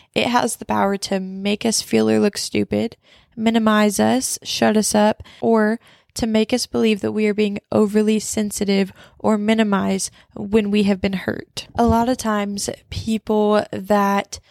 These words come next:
shame others or make a fool of others are really just trying to reflect the words that they have been told themselves, and they don't know how to handle them.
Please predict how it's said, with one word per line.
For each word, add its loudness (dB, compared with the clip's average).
shame 0
others 0
or -2
make -4
a -2
fool -2
of -2
others -2
are 2
really 2
just -4
trying -2
to -4
reflect -2
the 2
words 2
that -4
they 2
have 2
been 0
told -2
themselves, 0
and -6
they 2
don't 0
know 0
how -2
to -4
handle -2
them. 0